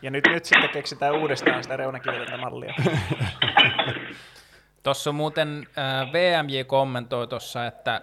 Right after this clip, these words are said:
Speaker 2: en ole varma, mutta osalla kanttikivistä on saatettu ajatella näkövammaisia ja heidän kulkemista. Eli onhan siis
Speaker 1: Niin.
Speaker 2: sekin pointti, että
Speaker 1: Joo, mut sit ollaan epäonnistuttu, jos näkövammaiset eksyy pyörätielle.
Speaker 2: Mm,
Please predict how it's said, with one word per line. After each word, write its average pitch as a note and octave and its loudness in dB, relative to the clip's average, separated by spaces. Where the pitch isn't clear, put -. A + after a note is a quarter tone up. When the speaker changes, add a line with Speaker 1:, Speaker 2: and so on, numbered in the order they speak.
Speaker 2:
en C#3+ -4
ole C#3 0
varma, E3+ 4
mutta C#3 0
osalla D#3 0
kanttikivistä C3+ -2
on B2+ 0
saatettu B2+ -2
ajatella C3 0
näkövammaisia B2 -2
ja G#2+ -4
heidän B2 -4
kulkemista. G2+ -8
Eli A2+ -4
onhan A#2 -4
siis C#3 0
Speaker 1:
Niin. C3+ 2
Speaker 2:
sekin B2 -4
pointti, G#2 -6
että - -6
Speaker 1:
Joo, C#3 -8
mut B2+ -14
sit D3+ -6
ollaan B2 0
epäonnistuttu, A#2+ -6
jos A#2 -10
näkövammaiset A#2+ -10
eksyy - -12
pyörätielle. - -10
Speaker 2:
Mm, A#2 -10